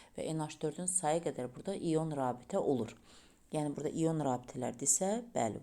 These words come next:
var, özü də bir dənədir. Çünki N H dörd bir dənədir. Amonium hidroksid, yəni burada, bu da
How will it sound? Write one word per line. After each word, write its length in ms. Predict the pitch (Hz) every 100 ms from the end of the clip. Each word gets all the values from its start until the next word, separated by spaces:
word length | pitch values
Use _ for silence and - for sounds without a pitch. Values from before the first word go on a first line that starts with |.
| -
var, 300 | 139 185 -
özü 240 | 147 -
də 80 | 165 170
bir 140 | 135 117
dənədir. 380 | - - - -
Çünki 340 | - 143 147
N 80 | 143
H 160 | 131 -
dörd 160 | 175 175
bir 100 | 127 -
dənədir. 400 | - - - - - - - - - -
Amonium 480 | - 185 214 233 180
hidroksid, 640 | 156 156 139 139 - 165 165
yəni 260 | 151 135 131
burada, 300 | 139 139 131 - - _ _ _ _ _ _ -
bu 120 |
da 80 | 156